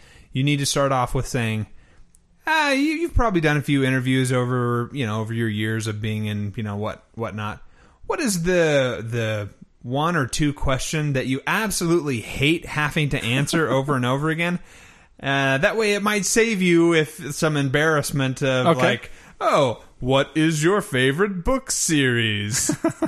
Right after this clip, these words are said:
Speaker 1: You know, it's something cheesy like that. But I think, uh, what, what you did there was really good. I think it was a good addition to the podcast. So I'm glad that you had the idea and you did it. Um, I mean,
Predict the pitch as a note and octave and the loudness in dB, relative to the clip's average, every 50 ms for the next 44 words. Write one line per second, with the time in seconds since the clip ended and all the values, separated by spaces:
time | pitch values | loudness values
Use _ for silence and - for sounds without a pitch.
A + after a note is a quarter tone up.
0 | - - - - - - F3+ C3+ A#2 A#2 A#2 C3+ D#3 F#3 F3+ D#3+ - - G3+ F3+ | -4 -4 -8 -8 -6 -4 -2 -2 -2 -2 -2 -2 -2 -2 -2 -2 0 0 0 0
1 | D3 - D3+ C#3+ - - C#3+ B2+ A#2+ A2 A2+ A2+ A2 A2 G#2+ A2+ A2 - A2 A2+ | 2 0 -2 -2 0 0 0 0 0 0 -2 -2 -2 -2 -4 -4 -4 -2 -2 -4
2 | C3+ - - D3 D3 C#3+ C#3+ - - - - - - - - - - - - - | -4 -6 -6 -4 -4 -4 -4 -6 -12 -20 -20 -20 -20 -20 -20 -20 -20 -20 -20 -20
3 | - _ _ _ - C#3 C3+ C#3+ C#3+ C#3+ C#3 C3 - D#3 D#3 D#3+ D3+ - - F3+ | -20 _ _ _ -4 0 0 2 2 2 2 0 0 0 -2 -2 -2 -2 0 0
4 | F3 E3+ D#3+ D#3 D#3 D3+ D3 C#3+ D3 D#3 D3+ - D3+ D3 D3 D3 C#3+ B2+ C#3+ D3+ | 2 4 4 4 4 2 2 2 0 0 0 0 -2 -2 0 -2 0 0 0 0
5 | D3 D#3 E3 D#3 D3 C#3+ C3 A#2+ A#2+ C3 C3 C3 B2+ B2+ A#2+ A#2+ F3 A#3 A#3 F#3+ | 0 0 0 2 2 0 -2 -2 -2 0 0 0 0 0 0 0 0 2 2 0
6 | D3 D3 D#3 C#3+ B2+ A#2+ A2 A2+ G#2 G#2 G#2 B2 B2 B2 A#2+ A#2 B2+ C3 C3 - | 0 0 -2 -2 -2 -4 -4 -6 -6 -6 -4 -4 -2 -2 -2 -2 -2 -2 -2 -2
7 | D#3 C#3+ C#3 - - D3 C#3 C3 B2+ - - - B2+ B2 C#3+ D3 - F#3+ G#3 G#3+ | -2 -2 -2 -2 -2 -2 -2 -2 0 0 0 0 0 -2 -4 -2 -2 -2 0 0
8 | - E3+ C#3 C3 C#3 C#3 - C#3 A#2+ A2+ B2 C3+ D3+ D3+ D3 A#2 A#2 C3 C3 B2 | 0 -2 -2 -2 -2 -2 -2 -2 0 0 2 2 2 0 0 -2 0 0 0 0
9 | A#2+ B2 B2 A#2+ A#2 A#2 A2 G#2+ A2 G#2+ G#2+ A2+ A2+ A2+ - A2 A2 G#2+ G#2+ G#2+ | 0 -2 -2 -2 -2 -2 -2 -2 -4 -4 -2 -2 -2 -2 -4 -4 -6 -6 -6 -6
10 | G#2+ A2 G#2 G2+ G2+ F2 - - - - - - - - - - A#2+ A#2+ A#2+ A#2+ | -8 -8 -8 -10 -10 -14 -16 -18 -20 -20 -20 -20 -20 -10 -6 -4 -2 -2 -2 -2
11 | A#2+ A#2 - B2 C#3+ D#3 D#3+ D3+ C#3 | -4 -6 -6 -4 -2 0 0 0 -2